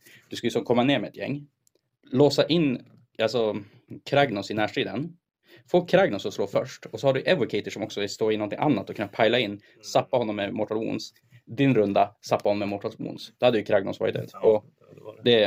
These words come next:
Speaker 1: det, det, det vill jag ju inte ska hända. Därför tänkte jag att, alltså, dubbelrundor får inte hända.
Speaker 2: Ja. Men jag, jag tänkte också, i och med att scenariot var ju nästan, jag var tvungen att ställa ner Evocators runda ett, för annars får jag inte
Speaker 1: Mm.
Speaker 2: välja dem som, eh,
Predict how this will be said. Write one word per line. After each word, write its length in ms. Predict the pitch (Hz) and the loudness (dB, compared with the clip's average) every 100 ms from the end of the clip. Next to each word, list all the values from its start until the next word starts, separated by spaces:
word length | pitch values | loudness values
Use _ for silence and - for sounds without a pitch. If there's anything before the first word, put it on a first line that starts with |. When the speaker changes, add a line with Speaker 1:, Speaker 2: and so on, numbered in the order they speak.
| - - | 0 -8
Speaker 1:
det, 180 | 104 113 | -14 -8
det, 160 | 104 - | -8 -4
det 220 | 110 101 | -2 -2
vill 100 | 98 | -2
jag 100 | 98 | -2
ju 60 | 98 | -4
inte 180 | 95 - | -6 -8
ska 120 | 92 | -8
hända. 160 | 98 | -6
Därför 320 | 98 107 95 92 | 0 0 0 -4
tänkte 280 | - 92 | -6 -2
jag 80 | 95 | -2
att, 140 | - - | -2 -6
alltså, 220 | - 87 | -4 -4
dubbelrundor 680 | 107 110 110 107 110 98 95 | 2 4 6 4 4 2 -4
får 280 | - 117 92 | -2 0 0
inte 160 | 92 | 0
hända. 300 | 95 104 107 110 _ | 0 0 -4 -6 _
Speaker 2:
Ja. 60 | _ 95 _ _ _ _ | _ _ _ _ _ _
Men 100 | 110 | 2
jag, 200 | 120 123 | 4 4
jag 160 | 123 120 | 0 0
tänkte 240 | 135 135 | -2 0
också, 360 | 135 139 127 - | 0 4 2 2
i 140 | 135 | -4
och 40 | 135 | -2
med 100 | 131 | -4
att 100 | - | -4
scenariot 520 | 143 175 123 107 - | 2 4 4 0 -2
var 60 | 117 | -4
ju 60 | |
nästan, 300 | 113 107 127 | -4 -6 -6
jag 140 | 127 127 | -2 0
var 80 | 135 | 0
tvungen 400 | - 147 175 143 | -2 -2 -2 -2
att 60 | |
ställa 260 | - 117 117 | 0 -2 0
ner 180 | 127 110 | 0 0
Evocators 680 | 117 101 - 98 104 - | -2 -4 -6 -6 -6 -10
runda 320 | 104 101 101 113 | -10 -6 -2 -2
ett, 120 | - | -2
för 80 | 110 | -4
annars 160 | 120 | -2
får 100 | - | -4
jag 40 | 113 | -4
inte 100 | 113 | 0
Speaker 1:
Mm. 100 | 107 | 4
Speaker 2:
välja 300 | 127 123 135 | 4 4 2
dem 180 | 104 101 | 0 -4
som, 340 | 98 95 | -10 -10
eh, 60 | 98 | -10